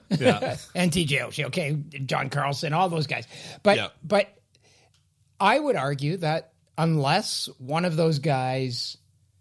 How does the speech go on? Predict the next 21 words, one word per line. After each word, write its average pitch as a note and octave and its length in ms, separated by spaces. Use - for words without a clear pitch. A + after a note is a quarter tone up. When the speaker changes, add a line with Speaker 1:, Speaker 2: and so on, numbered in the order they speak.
Speaker 2:
either D3+ 400
agrees D#3 420
to E3+ 80
get D#3 200
traded D3+ 380
and D3 120
gets C#3+ 240
traded C3+ 480
Speaker 1:
Yeah. G#3+ 80
Speaker 2:
or F3+ 260
signs D#3 480
somewhere D3 380
else D3 340
after C#3 300
his B2+ 180
deal G3 320
is A#2+ 120
up, C3 280
I, D3 140
Speaker 1:
Yeah. G#2+ 100
Speaker 2:
I, F3+ 80